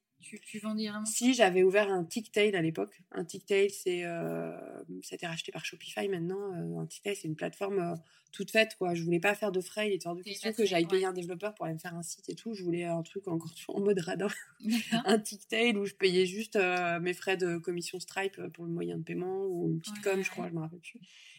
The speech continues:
Speaker 2: Et Shopify aussi, je l'ai gardé. Et en fait, non, j'ai jamais, je l'ai ga-, je l'ai pour avoir mon nom de domaine, pour avoir un site, être un peu crédible. Mais en soi, j'ai vraiment jamais, j'ai jamais développé le Shopify. J'ai toujours, euh, euh, conçu la vente en échangeant avec mes followers sur Instagram.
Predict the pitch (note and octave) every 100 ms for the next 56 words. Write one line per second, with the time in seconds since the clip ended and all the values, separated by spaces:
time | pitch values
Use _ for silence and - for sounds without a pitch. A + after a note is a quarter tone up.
0 | _ - E3 E3+ E3 - G3 F3 E3 -
1 | F#3 E3 D3+ D#3+ D#3+ A#3+ - - - _
2 | E3 E3 - - - - F#3+ F3+ F3 E3
3 | D#3+ G3 G3 G3+ G#3+ G#3+ F3+ G3+ G#3+ G#3+
4 | G3 G#3+ G#3 G#3+ - E3+ E3+ G3 G3 F#3
5 | F#3 F3+ F#3 F3+ F3+ - D#3 D#3+ F#3+ F#3
6 | E3 - - - _ F#3 - - F3 G3
7 | F#3+ F#3 E3+ G#3 A3+ - - F3+ E3+ A3
8 | F#3+ E3+ E3+ F#3 G3 G3 E3+ F3+ F#3+ F#3
9 | E3 G3+ G#3+ G3 F3+ F3 G3 F#3 F3 E3+
10 | - F3+ E3+ G#3 G#3+ G#3+ E3 E3+ G3+ G3
11 | A3 G3 F3 E3+ - - - - _ G2+
12 | F#2 F2+ F2+ F#2 B1+ - - - - -
13 | - _ G3 F#3+ - G#3 F#3 G#3 G#3+ F#3+
14 | F3+ F#3+ - G3 G3+ F#3 F#3 F#3 F3+ -
15 | F#3 F#3 F#3+ - F#3 - F#3 E3+